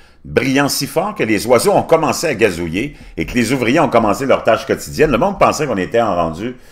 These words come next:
au début de la journée alors qu'on était en plein milieu de la nuit, croyant que le ciel, le, le soleil avait commencé à se lever.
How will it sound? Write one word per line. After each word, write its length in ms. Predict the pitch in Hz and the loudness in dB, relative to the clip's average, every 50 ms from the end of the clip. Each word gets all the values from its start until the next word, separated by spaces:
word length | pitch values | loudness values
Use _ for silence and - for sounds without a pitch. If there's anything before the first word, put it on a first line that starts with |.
| - - - _ _ - - | -20 -20 -20 _ _ -18 -10
au 120 | 71 78 82 | -8 -6 0
début 280 | 82 113 113 117 127 | 2 2 2 2 0
de 60 | 113 | 2
la 100 | 107 98 | 2 0
journée 280 | 87 92 85 87 110 127 | 2 2 -2 -2 0 2
alors 220 | 107 90 92 95 | 2 4 2 2
qu'on 140 | - 101 85 | 0 -2 -6
était 240 | 80 73 73 - 101 | -6 -6 -4 -2 -2
en 180 | 90 73 69 - - - | -2 -4 -6 -10 -12 -8
plein 200 | - 120 135 131 | -4 -2 -2 -2
milieu 280 | 117 101 85 90 95 85 | -2 -4 -2 -2 -2 0
de 60 | 80 | 0
la 100 | 82 73 | -2 -2
nuit, 180 | 76 98 123 | -2 -4 -6
croyant 380 | 120 - - 101 95 107 120 123 | -6 -2 2 2 2 2 2 -2
que 100 | - 107 | -2 -2
le 60 | 90 | -2
ciel, 420 | 82 - 113 113 110 98 85 73 - - - | -2 0 0 2 4 4 2 2 -2 -12 -8
le, 100 | - 78 | -4 -4
le 480 | 82 - - - - - 82 73 76 76 | -2 -2 -2 -6 -6 -8 -8 -6 -6 -6
soleil 280 | 76 - 127 151 180 160 | -4 -2 -2 0 0 0
avait 200 | 92 85 82 - | 0 0 -2 -2
commencé 400 | 87 85 87 82 78 - - 90 | -2 -4 -4 -6 -8 -8 -8 -8
à 60 | 95 | -8
se 180 | - - - | -8 -10 -8
lever. 320 | 73 65 - - 82 87 | -10 -10 -10 -10 -14 -14